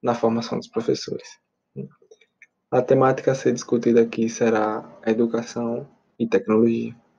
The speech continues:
A educação no século vinte foi marcada pela influência sobremaneira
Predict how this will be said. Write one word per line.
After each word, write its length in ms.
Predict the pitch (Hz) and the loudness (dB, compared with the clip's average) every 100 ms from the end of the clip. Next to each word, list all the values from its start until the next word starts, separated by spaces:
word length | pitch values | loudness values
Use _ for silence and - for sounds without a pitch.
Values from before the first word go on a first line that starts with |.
| _ _ _ _ _ _ - - | _ _ _ _ _ _ -12 2
A 160 | 139 175 | 4 6
educação 760 | 147 143 143 143 120 113 113 | 6 4 2 0 0 2 2
no 160 | 123 117 | 0 -2
século 440 | 113 120 120 117 | 0 0 2 0
vinte 380 | 113 110 104 117 | 0 -4 -6 -8
foi 240 | 113 127 123 | -2 2 2
marcada 480 | 127 - 117 117 | 2 0 4 4
pela 260 | 117 123 117 | 6 6 6
influência 600 | 120 - 123 110 117 - | 2 -2 0 0 0 -4
sobremaneira 840 | - 120 120 120 113 110 107 117 | -2 0 2 2 2 2 0 0